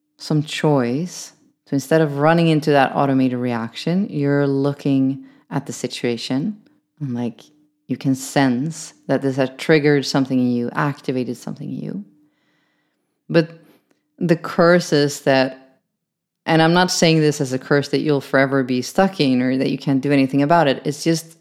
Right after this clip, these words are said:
one phase of the journey where we're still very identified with the mind. So when you hear these voices trying to make the right decision, you kind of roll with them, you believe them, and you haven't yet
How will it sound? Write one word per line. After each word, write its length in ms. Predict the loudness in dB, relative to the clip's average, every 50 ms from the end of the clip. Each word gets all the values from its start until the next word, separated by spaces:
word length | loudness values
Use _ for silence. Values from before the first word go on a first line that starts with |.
| _ _
one 440 | -8 -4 0 2 4 4 4 4 2
phase 540 | -2 -6 -8 -4 -2 -2 -2 -2 -4 -6 -10
of 140 | -10 -6
the 100 | -6 -6
journey 420 | -4 -2 -2 0 0 -2 -2 -4 -8 _ -20 -20 -20 _ _ _ _ _
where 140 | 0 0
we're 140 | 4 4 2
still 400 | 2 0 -4 2 4 4 4 4
very 320 | 2 2 2 4 4 4 2
identified 600 | 2 2 0 0 0 0 -2 -2 -4 -4 -4 -4
with 200 | -6 -8 -8 -6
the 60 | -4
mind. 540 | -2 0 0 0 -2 -2 -4 -6 -8 -10 _ _ _ _ _ _ _ _ _ _ _ _ _ _ _ _ _ _ _ _ _ _ _
So 160 | _ -2 2
when 140 | 2 4 4
you 100 | 4 2
hear 280 | 2 2 4 4 4 4
these 240 | 4 2 0 0
voices 540 | 2 2 2 2 2 2 0 -2 -2 -2 -4
trying 380 | -4 0 2 4 4 4 2 0
to 720 | 0 -2 -2 0 0 0 0 -2 -2 -2 -4 -4 -6 -8 -12 _ _ _ _ _ _ _ _ _ _ _ _ _ _
make 340 | 0 2 4 4 4 2 2
the 120 | 2 2 4
right 220 | 4 2 2 0
decision, 580 | -6 -10 -6 -4 -4 -4 -2 -4 -2 0 0 0
you 140 | 0 0
kind 340 | -2 -2 0 2 2 4 4
of 380 | 2 2 0 -2 -6 -10 -8 -6
roll 360 | -2 0 2 2 2 2 2
with 220 | 0 -2 -2 -2
them, 300 | -6 -6 -4 -4 -6 -8 -8
you 180 | -4 -2 -2 2
believe 480 | 2 2 2 4 2 2 0 0 -2
them, 240 | -4 -4 -2 -2 -2
and 160 | 0 0 0
you 200 | 2 2 0 -2
haven't 440 | -2 0 2 2 4 4 2 0 0
yet 380 | 0 0 2 2 2 0 -2